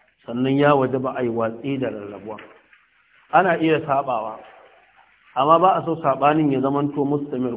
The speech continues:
ko ana iya yin faɗa, amma ba a so faɗan ya zamanto mai mustamir, ya ci gaba. Tunda ko sahabban manzon Allah sallallahu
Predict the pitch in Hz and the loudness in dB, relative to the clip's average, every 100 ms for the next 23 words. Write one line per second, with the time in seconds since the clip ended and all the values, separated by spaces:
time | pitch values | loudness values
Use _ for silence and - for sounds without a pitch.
0 | 127 151 170 160 151 143 131 127 123 104 | -4 -2 0 0 0 -2 -2 -6 -8 -8
1 | 113 131 143 160 156 131 135 - 151 135 | -6 -4 0 0 -2 -6 -10 -8 -6 -4
2 | 127 127 131 131 135 139 127 - - - | -4 -4 -4 -6 -6 -6 -6 -10 -18 -20
3 | _ _ _ _ - 127 143 - 123 120 | _ _ _ _ -6 -4 -4 -4 -6 -6
4 | - - 123 123 131 113 98 - - _ | -10 -6 -6 -6 -8 -10 -12 -18 -20 _
5 | _ _ _ _ _ _ - 151 151 156 | _ _ _ _ _ _ -6 -2 -2 0
6 | 156 160 127 123 143 143 131 127 131 139 | -2 -4 -8 -4 -2 -2 -2 -4 -4 -4
7 | 127 135 135 131 131 127 | -4 -4 -6 -2 -2 -2